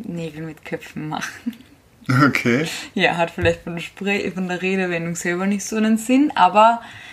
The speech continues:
Speaker 1: das habe ich mir jetzt gerade vorgestellt.
Speaker 2: Ja, wie bist du, ähm, also wie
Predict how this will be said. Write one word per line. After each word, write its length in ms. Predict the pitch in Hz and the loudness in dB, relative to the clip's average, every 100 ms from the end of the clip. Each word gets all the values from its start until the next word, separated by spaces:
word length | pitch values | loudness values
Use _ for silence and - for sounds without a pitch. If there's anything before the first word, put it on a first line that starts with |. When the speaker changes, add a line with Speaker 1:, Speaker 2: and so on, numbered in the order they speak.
| - - | -18 -8
Speaker 1:
das 120 | 208 | -4
habe 120 | 180 | -2
ich 80 | 170 | -2
mir 80 | 170 | -4
jetzt 140 | 160 - | -4 -6
gerade 280 | - - | -2 -2
vorgestellt. 600 | - - - - - 123 127 | -4 -10 -10 -10 -6 0 4
Speaker 2:
Ja, 220 | 123 120 | 4 4
wie 120 | 123 | 0
bist 380 | 123 123 - - | 0 -2 -2 -6
du, 720 | 127 120 117 117 117 113 - - - | -2 2 2 4 4 2 -2 -8 -6
ähm, 500 | 107 104 104 104 104 - - _ _ - _ - - - _ - - - | -2 0 2 2 0 -4 -20 _ _ -20 _ -20 -20 -20 _ -20 -20 -8
also 280 | 123 120 120 | -4 -2 -2
wie 460 | 127 123 123 120 | 0 2 4 4